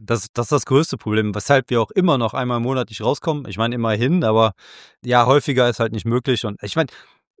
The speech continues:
man muss ja auch irgendwie so ein bisschen die Balance finden, ne? Wir haben ja jetzt auch schon festgestellt, wir haben damals eine Themenliste gemacht, worüber wir sprechen wollen. Die ist ja schon ziemlich abgegrast. Also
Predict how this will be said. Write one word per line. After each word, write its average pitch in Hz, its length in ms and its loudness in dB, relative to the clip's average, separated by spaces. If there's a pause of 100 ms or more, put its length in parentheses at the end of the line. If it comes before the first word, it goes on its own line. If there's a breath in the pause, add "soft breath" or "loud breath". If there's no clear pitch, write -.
(140)
man 143 300 0
muss 165 220 4
ja 156 100 6
auch 139 140 2
irgendwie 139 180 0
so 123 120 -2
ein 120 120 -4
bisschen 143 220 -4
die 113 80 -2
Balance 120 480 2
finden, 101 220 -2
ne? 120 180 -2
Wir 117 120 4
haben 127 120 2
ja 123 80 2
jetzt 117 140 -2
auch 131 120 0
schon 123 200 -2
festgestellt, 123 480 -2
wir 117 40 2
haben 117 80 2
damals 120 280 0
eine 107 100 -4
Themenliste 131 560 2
gemacht, 120 300 0
worüber 113 260 0
wir 104 80 0
sprechen 127 380 -4
wollen. 123 160 2
Die 113 60 0
ist - 100 -6
ja 113 80 2
schon 110 160 -6
ziemlich 120 260 -2
abgegrast. 120 580 -2
Also 101 220 0